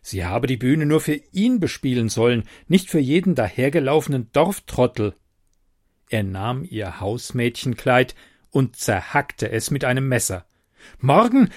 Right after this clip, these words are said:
werde er das Gleiche mit der Bühne machen“, sagte er,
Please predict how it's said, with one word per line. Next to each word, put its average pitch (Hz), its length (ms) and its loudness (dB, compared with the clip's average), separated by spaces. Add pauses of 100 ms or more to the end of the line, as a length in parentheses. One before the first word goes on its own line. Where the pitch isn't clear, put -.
(120)
werde 208 260 6
er 175 100 6
das 202 200 4
Gleiche 160 400 4
mit 240 140 4
der 233 80 10
Bühne 285 260 6
machen“, 127 380 0 (240)
sagte 110 400 -4
er, 110 280 0